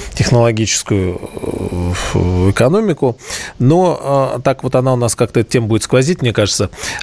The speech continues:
На секунду переключимся или чуть больше, э, в Белгородскую область, с диверсантами.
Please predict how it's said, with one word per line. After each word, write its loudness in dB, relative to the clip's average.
На 2
секунду 2
переключимся 2
или 2
чуть 0
больше, 2
э, 2
в -2
Белгородскую 2
область, -6
с -2
диверсантами. 0